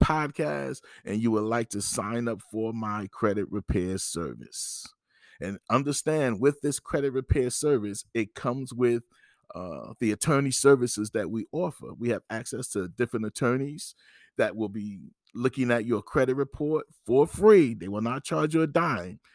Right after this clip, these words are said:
If they see anything on there that, uh, uh, uh, is a major violations, they will actually file a lawsuit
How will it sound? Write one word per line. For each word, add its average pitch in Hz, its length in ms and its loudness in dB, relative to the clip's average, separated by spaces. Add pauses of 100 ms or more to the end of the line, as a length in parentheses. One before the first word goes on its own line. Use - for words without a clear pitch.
(120)
If 95 140 -12
they 110 120 -2
see 117 300 -2
anything 143 480 -2
on 139 200 -6
there 143 240 -4
that, 104 280 -8 (540)
uh, 85 240 -12 (120)
uh, 69 320 -14
uh, 85 100 -10 (180)
is 113 140 -2
a 107 60 -4
major 127 360 8
violations, 127 720 2
they 117 140 -2
will 120 180 0 (100)
actually 135 420 2
file 120 460 -2
a 101 120 0
lawsuit 135 720 2